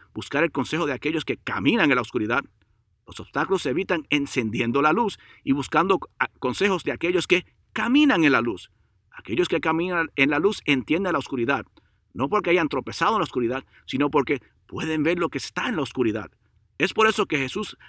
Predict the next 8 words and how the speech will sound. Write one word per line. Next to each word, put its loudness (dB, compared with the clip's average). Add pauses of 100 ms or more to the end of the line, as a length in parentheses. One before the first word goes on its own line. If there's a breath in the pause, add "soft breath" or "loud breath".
(120)
aunque 0
nunca 0
pecó, -2 (180 soft breath)
sabía -4
mucho 0
acerca 0
del -2
pecado, 2